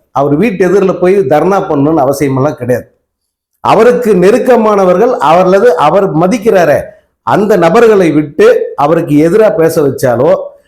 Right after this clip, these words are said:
அல்லது அவரை, அவருக்கு எதிராக அவ-, அவர், அவர் கொஞ்சம் மனசு வருத்தப்படுற மாதிரி ஏதாவது பேச வச்சாலே போதும், ரஜினி பின்வாங்கிடுவார். அதுதான் ரஜினிகாந்தோட இயல்பு.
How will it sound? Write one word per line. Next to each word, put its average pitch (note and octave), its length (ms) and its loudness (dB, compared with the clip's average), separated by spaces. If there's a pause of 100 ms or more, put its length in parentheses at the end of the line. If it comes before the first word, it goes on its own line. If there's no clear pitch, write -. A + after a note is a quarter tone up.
(100)
அல்லது B3+ 460 2
அவரை, A3+ 540 2
அவருக்கு F#3+ 440 0
எதிராக B3 720 2
அவ-, F3+ 160 0
அவர், F3 260 0 (160)
அவர் F3+ 300 -2
கொஞ்சம் G#3+ 380 -2
மனசு G#3 440 -2
வருத்தப்படுற F#3+ 520 -2
மாதிரி A3 260 0
ஏதாவது F#3+ 340 0
பேச C4 360 0
வச்சாலே A3+ 440 -2
போதும், G3+ 340 -2 (320)
ரஜினி F#3+ 260 0
பின்வாங்கிடுவார். D#3+ 640 -2 (540)
அதுதான் D#3+ 360 0
ரஜினிகாந்தோட D3 680 0
இயல்பு. G#2+ 340 -4